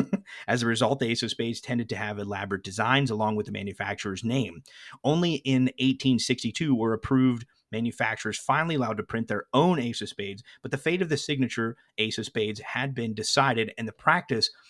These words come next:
of an ornate ace with the manufacturer's name was often contributed. As a result, to, to, to this day, it is the one card in a deck that typically gets special treatment and elaborate designs.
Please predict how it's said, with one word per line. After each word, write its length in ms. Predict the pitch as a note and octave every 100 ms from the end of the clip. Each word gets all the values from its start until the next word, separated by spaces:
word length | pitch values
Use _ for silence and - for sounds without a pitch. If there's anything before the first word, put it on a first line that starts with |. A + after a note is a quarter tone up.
| _ -
of 120 | G#2+
an 120 | A#2 G#2
ornate 500 | D3 F#3 E3+ C3 C3 _ -
ace 400 | B2 A2+ - - _ -
with 240 | A#2+ C3+
the 140 | B2 A#2
manufacturer's 720 | A#2+ C3+ B2+ B2 B2 A#2 G#2+
name 340 | B2 D3+ C3+
was 160 | A#2 G#2+
often 300 | G#2+ G#2 A#2
contributed. 520 | G#2+ A2 D#3+ D3 G2+ -
As 160 | A#2 B2
a 60 |
result, 420 | A2+ A2 D3 F#3+ -
to, 100 | B2+
to, 240 | - A2 - _ -
to 100 | G#2+
this 240 | D#3 -
day, 380 | C3+ C3+ A2+ A#2+ - -
it 100 | A#2
is 160 | B2 A#2
the 120 | G#2+
one 340 | G2+ A2+ E3
card 360 | G3 - A#2 G#2
in 120 | G#2
a 40 | G2+
deck 220 | G#2+ -
that 140 | -
typically 400 | - G3 F#3+ D3
gets 240 | C3 A2 -
special 340 | - C#3 -
treatment 420 | C3+ A#2 G#2+ G#2+ -
and 100 | G2+
elaborate 400 | G2 G2+ G2 F2+
designs. 480 | F#2 F#2 - -